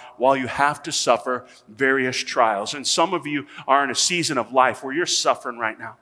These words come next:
Some of you are in a season of life where you're like, "Well, okay, Lord, how much longer do I have to navigate and how much more do I have to go through this?"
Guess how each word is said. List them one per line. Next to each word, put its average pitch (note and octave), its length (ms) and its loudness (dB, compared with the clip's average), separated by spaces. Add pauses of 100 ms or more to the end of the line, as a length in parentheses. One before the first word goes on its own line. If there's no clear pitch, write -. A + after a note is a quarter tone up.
(420)
Some F3+ 200 4
of G3 80 -2
you G3 80 2
are E3 40 4
in D3+ 40 2
a - 20 -2
season E3 320 0
of C3+ 140 4
life D3 320 6
where D3+ 80 -4
you're D3+ 100 0
like, C3+ 220 4
"Well, D3 240 4 (140)
okay, D#3+ 320 2
Lord, C#3 280 0
how D#3 200 4
much E3 260 -2
longer D3 300 2
do C#3+ 140 -2
I C3 60 6
have C#3+ 220 2
to C3+ 100 -6
navigate C#3 560 0 (160)
and C#3 140 0
how D#3 120 4
much D#3 220 -4
more D3 240 -2
do C#3 140 0
I C3+ 80 8
have C#3 220 0
to - 120 -6 (280)
go D#3+ 200 0
through D3 340 -12
this?" - 500 -6